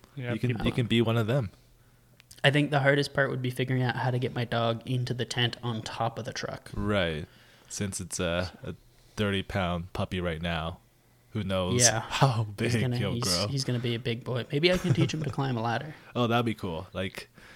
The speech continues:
Speaker 2: if you can train your dog just to climb over anything, really.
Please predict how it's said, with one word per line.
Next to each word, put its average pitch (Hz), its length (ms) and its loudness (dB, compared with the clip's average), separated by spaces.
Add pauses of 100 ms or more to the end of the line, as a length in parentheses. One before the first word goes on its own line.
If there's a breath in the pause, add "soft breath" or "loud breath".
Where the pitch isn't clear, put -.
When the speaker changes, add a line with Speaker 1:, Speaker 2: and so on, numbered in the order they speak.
(340 loud breath)
Speaker 2:
if 95 140 -12
you 104 120 -4
can 101 400 -6
train 101 280 -4
your 101 80 -2
dog 95 280 0
just 98 180 -6
to 98 160 -4 (120)
climb 98 300 -4
over 90 160 -2
anything, 90 400 -2
really. 85 300 -4